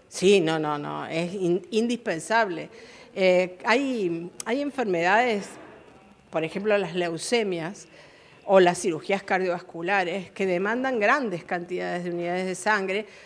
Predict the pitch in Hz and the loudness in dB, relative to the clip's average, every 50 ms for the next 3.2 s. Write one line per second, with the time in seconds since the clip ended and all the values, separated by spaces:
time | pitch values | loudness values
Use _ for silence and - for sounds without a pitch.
0 | - _ _ - - - 285 302 330 339 359 370 359 359 226 196 180 214 254 254 | -20 _ _ -12 -4 -2 -2 -2 0 0 -2 -2 -2 -2 -4 -2 -2 -2 -2 -2
1 | 254 247 233 190 180 175 175 156 160 196 233 226 196 180 160 135 147 156 - - | -2 -2 -4 -4 -4 -4 -6 -4 -2 0 0 2 0 0 -4 -6 -10 -10 -6 -4
2 | 170 170 170 175 170 - 214 226 233 226 240 214 196 190 202 208 214 220 214 214 | -4 -4 -4 -6 -6 -6 -6 -6 -4 0 0 0 2 2 2 0 0 0 -2 0
3 | 220 226 220 | 0 -2 -4